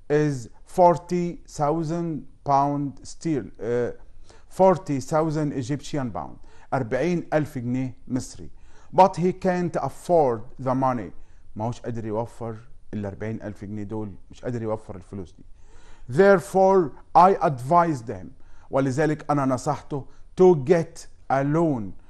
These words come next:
إن هو يحصل على قرض، from the bank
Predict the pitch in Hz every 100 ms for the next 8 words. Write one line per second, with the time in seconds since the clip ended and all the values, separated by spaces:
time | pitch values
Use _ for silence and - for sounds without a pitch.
0 | - - 117 127 143 135 143 - - 143
1 | 123 123 139 131 98 - - - 139 101
2 | - - - - - - - 165 185 180
3 | 135 - 123 143 117 170 151 107 98